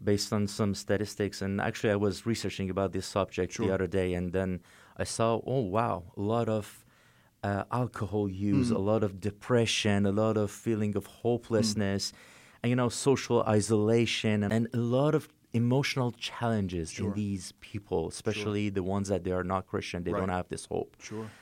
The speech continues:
Speaker 1: How it's important for us as Christians to
Speaker 2: Mm-hmm.
Speaker 1: reach these people groups.
Speaker 2: Okay.
Speaker 1: They are in danger.
Speaker 2: Yes.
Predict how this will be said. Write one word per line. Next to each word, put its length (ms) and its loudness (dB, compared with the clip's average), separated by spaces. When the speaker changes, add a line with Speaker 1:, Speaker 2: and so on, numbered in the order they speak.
Speaker 1:
How 300 0
it's 180 -4
important 520 -2
for 300 -2
us 280 0
as 160 -6
Christians 600 -6
to 60 -4
Speaker 2:
Mm-hmm. 120 -4
Speaker 1:
reach 320 -2
these 480 -8
people 300 -6
groups. 260 -8
Speaker 2:
Okay. 140 -10
Speaker 1:
They 300 2
are 160 4
in 140 2
danger. 460 -2
Speaker 2:
Yes. 360 -2